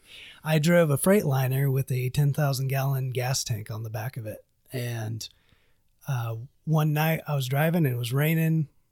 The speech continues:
just pouring down. I didn't think I was going too fast. I was just kinda cruising along. And then I go to take this, like, very gradual right turn, and I turn my wheel and my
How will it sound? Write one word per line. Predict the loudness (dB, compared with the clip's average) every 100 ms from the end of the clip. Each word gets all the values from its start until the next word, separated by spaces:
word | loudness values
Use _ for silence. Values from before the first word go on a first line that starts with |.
| _ _ _ _
just | 0 0 -4 -2
pouring | 2 4 4
down. | 4 4 4
I | 4
didn't | 4 4
think | 4
I | 4
was | 4
going | 2 2
too | 2 0
fast. | 0 0 0 -4 -2
I |
was | -2
just | -2 -2
kinda | 0 0 0 -2 _ _ _ _ _ _
cruising | 2 4 4 2
along. | 4 4 4 2
And | 2
then | 2
I | 0 0
go | 2 2
to | 2
take | 2 0
this, | 2 0 -2 -6
like, | -6 -6 -10 _ _ 2
very | 4 4 4
gradual | 2 2 2 0 0
right | 0 -2 -2
turn, | -2 0 0
and | -2
I | -6 -8 -4
turn | 0 0
my | -2
wheel | 0 0 0 -4 -10 -20 -20 -4
and | 0 0
my | 0 -2 -2 -4 -6 -10